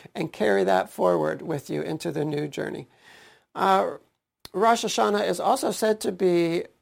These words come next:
uh, the day when, in, in thinking of where this idea of judgment is coming from, uh, and, and Teshuvah related to this judgment, um, Rosh Hashanah is said to be the day when Adam and Eve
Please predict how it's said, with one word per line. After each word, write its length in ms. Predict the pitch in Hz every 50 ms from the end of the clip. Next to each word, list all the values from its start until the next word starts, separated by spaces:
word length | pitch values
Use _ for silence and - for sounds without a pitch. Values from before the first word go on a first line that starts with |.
| _ - 523
uh, 180 | - 165 165
the 140 | 165 151 170
day 420 | 160 135 180 180 180 180 180 180 180
when, 480 | 151 151 165 165 160 160 156 160 185 - - -
in, 180 | - 165 170
in 160 | - 170 165
thinking 380 | 156 - 185 185 170 185 175 156
of 140 | 151 143 131
where 220 | 156 180 190 202
this 180 | 185 185 - -
idea 280 | 170 165 147 175 175
of 80 | 165 143
judgment 460 | - 165 160 170 170 220 175 - -
is 120 | 76 - -
coming 280 | - - 151 151 139
from, 240 | - - - 127 123 _ _ _ _ _ _ _ _ _ _ _ _ _ _ _ _ _ -
uh, 260 | 185 - 151 151 170 165
and, 300 | 139 175 170 170 175 175
and 280 | 160 156 175 156 156 -
Teshuvah 560 | - 170 147 - - 190 190 170 170 170 160
related 600 | 160 156 151 156 160 180 175 165 160 - - - _ -
to 220 | - - 175 - -
this 180 | - - -
judgment, 480 | - - - - - - - - 190 - _ _ _ _ _ _ _ _ _ _ _ -
um, 500 | - 190 175 175 175 175 185 180 - 196
Rosh 260 | 190 208 208 202 -
Hashanah 360 | 185 - - 208 196 190 196 180
is 100 | 175 -
said 260 | - 196 185 175 -
to 80 | - 180
be 180 | 175 180 175
the 100 | 170 175
day 260 | 165 - 180 180 175 175
when 220 | 160 165 160 170
Adam 300 | - - 170 175 180 180
and 100 | 175 170
Eve 380 | 175 175 175 175 170 160 -